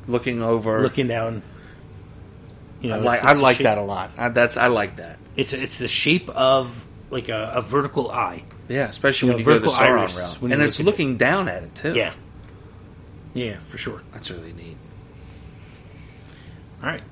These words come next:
Speaker 2: You have anything else you wanna say about this minute before we get into the script?
Speaker 1: I don't think so. I think it's just that part. Yeah, I just definitely wanted to talk up the, uh, the Anubis thing, and I did that. So, mission accomplished on my end.
Speaker 2: All right, great.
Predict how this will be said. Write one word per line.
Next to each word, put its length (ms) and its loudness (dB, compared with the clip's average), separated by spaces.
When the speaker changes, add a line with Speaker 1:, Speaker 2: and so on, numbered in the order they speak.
Speaker 2:
You 100 2
have 80 2
anything 180 2
else 120 0
you 60 -2
wanna 80 -4
say 80 2
about 100 0
this 120 -2
minute 160 -4
before 180 -4
we 100 -6
get 100 -2
into 140 -8
the 60 -6
script? 380 -8
Speaker 1:
I 320 -6
don't 300 -4
think 380 -8
so. 240 -6
I 80 -8
think 260 -8
it's 160 -8
just 300 -6
that 280 -6
part. 260 -16
Yeah, 240 8
I 100 4
just 160 -2
definitely 360 2
wanted 160 0
to 80 -4
talk 300 -2
up 140 -6
the, 240 0
uh, 280 6
the 160 -2
Anubis 380 -4
thing, 200 -6
and 100 -6
I 60 -4
did 200 -4
that. 200 -10
So, 400 -8
mission 240 -6
accomplished 420 -10
on 80 -6
my 160 -6
end. 220 -16
Speaker 2:
All 80 -2
right, 140 -2
great. 220 -6